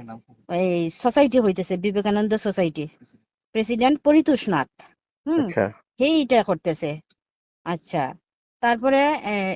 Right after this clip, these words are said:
Speaker 1: এটা তো আমি জনসাধারণের পরিষেবার লাগে লালজুড়ি হসপিটালেই দিছি। এটা
Speaker 2: হুম।
Speaker 1: তো একটা, এই, তারা সোসাইটিতে,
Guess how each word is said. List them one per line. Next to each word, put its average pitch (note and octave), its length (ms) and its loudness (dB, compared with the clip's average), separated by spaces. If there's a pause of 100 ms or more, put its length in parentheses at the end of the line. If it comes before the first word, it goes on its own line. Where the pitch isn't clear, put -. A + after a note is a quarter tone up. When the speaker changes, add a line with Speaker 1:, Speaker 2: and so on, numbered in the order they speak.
Speaker 1:
এটা D4 200 0
তো E4+ 100 2
আমি E4 240 6
জনসাধারণের C#4+ 960 2
পরিষেবার D#4+ 540 2
লাগে D4 300 2
লালজুড়ি A#3+ 420 2
হসপিটালেই C4 640 2
দিছি। E3 280 -6 (560)
এটা G#3+ 160 2
Speaker 2:
হুম। B3+ 60 2
Speaker 1:
তো C#4+ 80 0
একটা, C#4+ 360 4 (160)
এই, G3+ 380 2
তারা A3 260 4
সোসাইটিতে, C#4 640 2